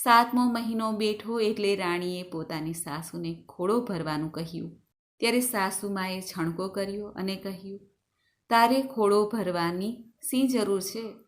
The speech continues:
શેના ઉમળકા છે? તારે વળી ખોળો ભરવાનું શું અને વાત શું?"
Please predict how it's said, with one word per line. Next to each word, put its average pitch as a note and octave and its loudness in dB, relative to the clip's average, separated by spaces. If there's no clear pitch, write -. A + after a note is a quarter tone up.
શેના B3 6
ઉમળકા G#3+ 2
છે? A#3+ -4
તારે F#3 2
વળી F#3 -2
ખોળો B3+ 6
ભરવાનું G3+ 0
શું C4+ 2
અને G#3+ -2
વાત F#3+ 6
શું?" - 0